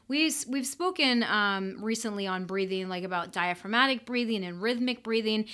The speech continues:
And those members of our Real Life Runners training team, we've got a whole pillar devoted to running form and breathing. It's pillar number four. So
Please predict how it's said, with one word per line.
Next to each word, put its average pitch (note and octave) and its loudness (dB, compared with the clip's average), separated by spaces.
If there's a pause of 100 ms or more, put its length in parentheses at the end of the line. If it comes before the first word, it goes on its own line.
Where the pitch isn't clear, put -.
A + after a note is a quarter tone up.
(200)
And A3 4
those B3 4
members A3+ 4
of G#3 -2
our G#3 4
Real G#3+ 2
Life G#3+ 0
Runners G3+ -2
training B3 2
team, A#3 0
we've G#3 -2
got F#3+ 2
a F#3 0
whole D4 -8
pillar C4+ 0
devoted G3+ 0
to G3+ 0 (300)
running B3 4
form G#3+ -2
and F#3+ -6
breathing. G3 0
It's F#3 -8
pillar A#3 -2
number G#3 -2
four. G3 -4
So G3 -2